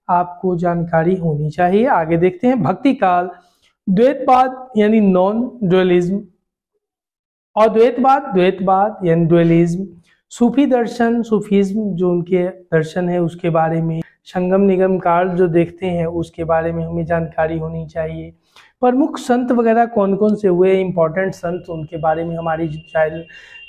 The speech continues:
जो भी knowledge है वह overall होनी चाहिए। उसके बाद तब जाकर के आप कहीं भी prediction करने के योग्य होते हैं कि आप एक दूसरे question को tally कर करके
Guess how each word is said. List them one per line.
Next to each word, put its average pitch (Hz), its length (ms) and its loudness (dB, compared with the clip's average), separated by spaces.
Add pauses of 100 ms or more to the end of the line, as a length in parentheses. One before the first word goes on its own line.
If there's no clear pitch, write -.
जो 196 160 4
भी 233 140 2
knowledge 202 600 2
है 170 420 0
वह 196 300 -2
overall 185 580 0
होनी 202 220 2
चाहिए। 220 600 2 (360)
उसके 247 240 2
बाद 269 460 0
तब 320 180 2
जाकर 240 380 2
के 254 140 -2
आप 240 380 2
कहीं 233 200 2
भी 247 100 2
prediction 226 600 -2
करने 220 320 0
के 226 160 -2
योग्य 220 340 2
होते 208 320 0
हैं 196 260 -2
कि 208 180 -12 (100)
आप 214 460 2
एक 190 200 -2
दूसरे 190 280 0
question 202 380 -4
को 202 120 -12
tally 202 320 0
कर 190 220 -8
करके 180 400 -8